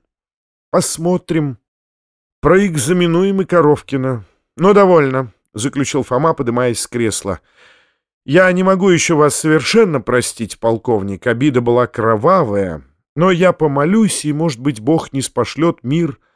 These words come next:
оскорбленному сердцу. Мы поговорим еще завтра об этом, а теперь позвольте уж мне уйти.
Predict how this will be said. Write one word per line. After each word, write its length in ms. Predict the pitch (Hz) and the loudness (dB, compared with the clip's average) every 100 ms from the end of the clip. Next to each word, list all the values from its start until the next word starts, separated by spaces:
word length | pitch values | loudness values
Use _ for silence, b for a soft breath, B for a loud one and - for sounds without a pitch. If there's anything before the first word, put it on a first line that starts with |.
| _ _ _ _ | _ _ _ _
оскорбленному 840 | 117 110 123 110 113 113 107 107 104 | -6 -4 -2 -2 0 -2 -2 -4 -6
сердцу. 720 | - 113 101 82 - 85 71 B B B | -6 -4 -4 -4 -12 -12 -16 B B B
Мы 200 | 196 220 | -2 0
поговорим 480 | 196 180 190 185 | 0 2 2 2
еще 240 | 156 - 160 | -2 -2 -2
завтра 480 | 123 156 - 123 113 | 2 0 0 -2 -2
об 160 | 123 | 0
этом, 320 | 196 - 127 | 0 0 -2
а 80 | 117 | -4
теперь 280 | - - 175 | -4 -4 -4
позвольте 440 | 143 123 160 - | -2 -2 -2 -2
уж 200 | 139 - | -6 -6
мне 180 | 131 143 | -6 -2
уйти. 580 | 143 139 - - 123 92 | -2 -2 -4 -6 -6 -8